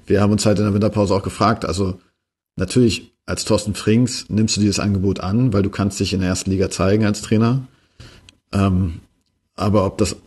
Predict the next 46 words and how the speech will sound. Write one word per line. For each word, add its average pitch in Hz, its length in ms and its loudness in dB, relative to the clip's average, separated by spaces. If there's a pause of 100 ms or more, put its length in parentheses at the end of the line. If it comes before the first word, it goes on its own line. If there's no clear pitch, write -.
(440)
aus 104 180 -4
Darmstadts 110 500 0
Sicht 120 240 2
so 110 120 2
die 107 60 6
richtige 107 260 2
Entscheidung 107 580 2
war, 104 300 0
das 104 320 -4
wird 107 140 -4
sich - 100 -4
erst 107 300 -2
sehen, 113 440 0 (100)
haben 90 200 -2
wir 90 100 0
damals 82 400 -2
in 85 80 -2
der 82 80 -2
Winterpause 85 460 -4
gesagt. 87 400 -4 (380)
Das 90 200 -2
wird 101 140 2
man 98 100 0
erst 92 160 -2
sehen 107 240 4
und, 87 220 -4 (640)
ähm, 87 460 -2 (1000)
ich - 100 -16
glaube, 95 200 2
das - 120 0
sieht 117 120 2
man 98 100 0
jetzt 90 160 0
halt 90 140 0
ge-, 85 180 -2
ganz 92 200 -4
genau. 90 380 -2 (100)
Also 90 220 -2
bis, 92 440 -4
es 92 140 -6
wird 104 120 0
ja 98 60 2
immer 101 140 2
mehr 98 180 2
Handschrift 104 420 -2
erkennbar, 123 680 0